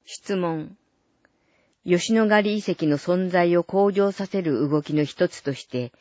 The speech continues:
謎のエリアと隣接する区域の発掘調査が始まり、今回はどのような発見があるのか楽しみにしているところ。一方で、膨大な出土品は、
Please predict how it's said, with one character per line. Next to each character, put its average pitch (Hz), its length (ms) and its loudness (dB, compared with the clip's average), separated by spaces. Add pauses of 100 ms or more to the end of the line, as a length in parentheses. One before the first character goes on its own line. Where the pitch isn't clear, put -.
(500)
謎 185 260 6
の 185 140 4
エ 190 140 4
リ 185 120 4
ア 160 100 6
と 147 140 -2
隣 151 220 0
接 - 260 -4
す - 160 -8
る 151 120 -2
区 180 160 0
域 156 240 -2
の 127 100 0
発 120 300 -8
掘 - 240 -6
調 170 240 2
査 135 160 -6
が 113 100 -6
始 113 240 -10
ま 117 140 -6
り、 113 220 -10 (380)
今 214 260 0
回 156 260 2
は 147 160 0
ど 180 100 2
の 214 160 0
よ 160 160 2
う 139 60 2
な 135 120 0
発 147 280 -6
見 170 200 0
が 156 140 2
あ 160 80 4
る 160 140 -2
の 127 100 -4
か 107 240 -12 (300)
楽 180 240 0
し 214 160 -6
み 175 140 0
に 127 180 0
し - 80 -14
て 117 100 -8
い 117 120 -4
る 117 120 -8
と 104 120 -14
こ 110 160 -10
ろ。 110 200 -12 (1040)
一 190 180 -2 (100)
方 196 220 6
で、 135 280 -2 (300)
膨 196 280 6
大 196 220 6
な 190 140 4
出 - 300 -2
土 180 140 6
品 180 320 2
は、 170 240 4